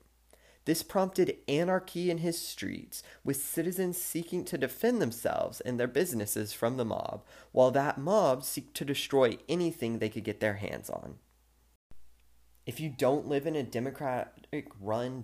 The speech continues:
big city, however, hopefully at nights, while some were hiding from the mob, fearing for their lives or livelihood,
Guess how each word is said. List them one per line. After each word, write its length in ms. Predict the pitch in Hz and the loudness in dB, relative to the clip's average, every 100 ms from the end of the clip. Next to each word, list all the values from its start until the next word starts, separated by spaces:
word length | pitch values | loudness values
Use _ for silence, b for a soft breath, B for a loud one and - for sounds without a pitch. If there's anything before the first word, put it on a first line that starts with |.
| - | -2
big 260 | 117 139 | -2 -2
city, 540 | - - 104 135 151 - _ 160 | -8 -8 -6 -6 -8 -10 _ -4
however, 500 | 165 185 196 208 - b b - | -2 -2 -4 -8 -10 b b -2
hopefully 560 | 185 185 240 254 247 - - | -2 -2 -4 -2 -4 -8 -4
at 200 | 156 - | -4 -2
nights, 400 | 147 202 220 - | -2 -4 -6 -6
while 140 | 143 139 | -4 -4
some 580 | - 117 131 190 208 B B - | -4 0 0 0 -6 B B -4
were 140 | 120 | -4
hiding 520 | - 110 117 160 190 | -2 -2 0 0 -4
from 200 | - 98 | -6 -6
the 100 | 90 | -4
mob, 320 | 71 73 - | -2 -4 -4
fearing 480 | - - 127 185 220 | -10 -10 -2 0 0
for 120 | - | -2
their 180 | 135 110 | -2 0
lives 640 | 92 - 120 170 196 - - b b | -2 -2 -4 -4 -8 -14 -20 b b
or 160 | - 143 | -2 0
livelihood, 800 | 135 151 175 110 107 - - | 2 0 -2 -6 -6 -8 -8